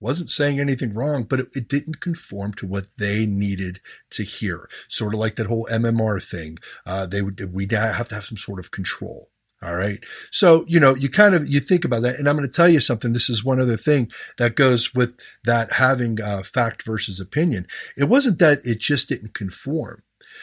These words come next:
Uh, and this is just a, a quick little Bible fact and something that's really interesting. I encourage everybody to read, if you would, uh, uh, the book of Isaiah, where there are, Isaiah was a prophet. He wrote this book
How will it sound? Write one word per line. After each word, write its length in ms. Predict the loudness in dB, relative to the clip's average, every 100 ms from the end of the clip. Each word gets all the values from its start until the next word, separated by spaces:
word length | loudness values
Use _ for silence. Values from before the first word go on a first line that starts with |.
| -12 2
Uh, 320 | 6 6 4 2
and 140 | 2
this 180 | 4 2
is 60 | 2
just 180 | 0
a, 100 | 0 -2
a 80 | -4
quick 300 | 0 0 4
little 320 | 4 2 0 _ _
Bible 300 | 0 2 2
fact 400 | 0 -2 -2 -2
and 120 | -2
something 340 | 0 0 0 0
that's 200 | -2 2
really 280 | 4 4
interesting. 420 | 2 0 -2 -2 0
I 140 | -2
encourage 500 | -2 -4 -2 -2 -4 -6
everybody 460 | 0 2 6 6 4
to 80 | 2
read, 340 | 0 2 2
if 220 | -2 -6 -4
you 100 | 0
would, 320 | 2 2 -2 -10 -16 -12
uh, 280 | -4 -2 -4 -6
uh, 100 | -8
the 100 | -6
book 180 | -4 -4
of 100 | -2
Isaiah, 540 | -4 -4 -4 -6 -12 _ -20 -20 -8
where 240 | 4 6 6
there 340 | 6 2 0
are, 380 | 0 0 -2 -6 _ _ _ _ _ _ _ _ _ -2
Isaiah 340 | 2 4 4 4
was 140 | 2
a 60 | -2
prophet. 480 | -2 -4 -2 -4 -6 _ _ _
He 160 | -2
wrote 240 | 2 2 2
this 160 | -2
book 320 | -2 -4 -8